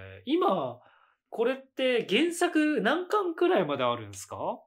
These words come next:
そして今現在これが何巻を消化してるんだろうか。仮にこれが今、まあ、二巻、三巻くらいで、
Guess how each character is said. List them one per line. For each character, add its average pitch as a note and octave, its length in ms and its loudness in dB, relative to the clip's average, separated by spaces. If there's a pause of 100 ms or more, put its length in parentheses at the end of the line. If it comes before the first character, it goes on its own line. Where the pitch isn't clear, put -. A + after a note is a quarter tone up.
(800)
そ F3 80 -12
し - 80 -8
て A3+ 180 -2
今 C4+ 240 2
現 D4+ 300 0
在 E3 240 0
こ D3+ 100 -2
れ D3 80 0
が C3+ 600 -2 (320)
何 D4+ 280 0
巻 C3+ 520 -2 (160)
を B2 100 -6
消 C#3+ 380 0
化 C#3 160 -6
し - 140 -6
て C#3+ 120 -2
る C3+ 140 -4
ん B2+ 100 -10
だ A2 120 -6
ろ G2+ 200 -14
う - 60 -20
か。 F#2+ 260 -14 (1800)
仮 C#4+ 220 0
に D#4 240 -4
こ C4+ 120 0
れ C#4+ 120 0
が C#4 160 2
今、 A3 400 0
ま D3+ 480 -2
あ、 - 20 -20 (540)
二 F#3 240 -4
巻、 G#3+ 400 -2 (180)
三 G#3+ 380 -4
巻 G#3 240 -2
く A3+ 100 0
ら F3+ 140 2
い C3 80 -2
で、 C3 560 -2